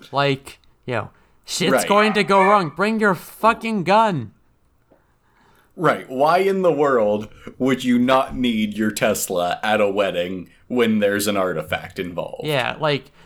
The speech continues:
Speaker 1: there's dudes running around with swords. Like, it's okay to bring your, your magic future gun.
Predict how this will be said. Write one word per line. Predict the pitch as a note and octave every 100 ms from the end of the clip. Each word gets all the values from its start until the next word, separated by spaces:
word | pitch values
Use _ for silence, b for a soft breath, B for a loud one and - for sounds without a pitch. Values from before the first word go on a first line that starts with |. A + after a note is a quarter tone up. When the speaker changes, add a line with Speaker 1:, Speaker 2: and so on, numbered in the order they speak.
| b
Speaker 1:
there's | D3 D#3
dudes | C3+ G#3+ A#3 E3
running | A3+ G#3
around | F3+ G#3 F#3
with | D#3
swords. | - E3+ C#4+ D#3+ C#3+ C3+ - -
Like, | C#3+ B2 - C#3+ -
it's | C#3+
okay | E3+ - F3+ G3+
to | D#3+
bring | E3 F3+ D#3+
your, | D#3 D3 B2+ - b b b b b _ _ _ _
your | D3+ C#3+
magic | C#3 E3 D#3+ D#3
future | - E3+ E3+ D#3+
gun. | C3 B2 C3 D3+